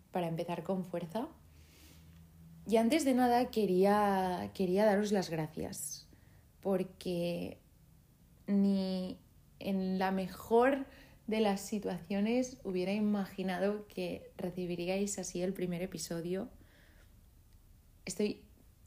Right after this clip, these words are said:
súper agradecida por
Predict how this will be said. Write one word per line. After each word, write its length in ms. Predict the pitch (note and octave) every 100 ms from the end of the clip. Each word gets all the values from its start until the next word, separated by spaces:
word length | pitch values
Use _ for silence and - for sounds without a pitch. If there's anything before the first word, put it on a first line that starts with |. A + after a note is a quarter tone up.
| -
súper 800 | - - - C4+ G#3 G3+ G3 -
agradecida 880 | F3 F3+ F3 F3 F3+ F3+ F#3+ C4 - - - - -
por 280 | - G3 F#3+